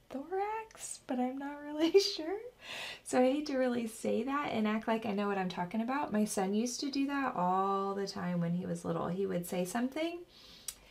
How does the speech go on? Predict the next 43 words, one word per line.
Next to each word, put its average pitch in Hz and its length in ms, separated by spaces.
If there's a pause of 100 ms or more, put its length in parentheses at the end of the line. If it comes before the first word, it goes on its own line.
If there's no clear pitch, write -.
(400)
and 226 120
I 247 100
would 247 140
kind 240 240
of 185 160
process 277 680
it 370 140
a 370 80
minute 370 400
and 240 120
think 240 180
about 339 220
it 311 80
and 240 120
be 240 120
like, 214 240 (480)
"Really? 311 220 (1800)
Is - 60
that 370 120
really 453 260
how 453 80
it 226 100
is? 440 120 (220)
Is 277 100
that 415 60
really 453 300
how 440 120
it 440 60 (120)
is? 415 80 (180)
Is - 80
that 392 120
really 370 200
how 370 120
it's 359 80
supposed 359 260
to 359 60
be?" 359 260 (500)
And, 233 380
uh, 202 320 (1400)
and 233 240
then 214 320
it - 280
would, 202 460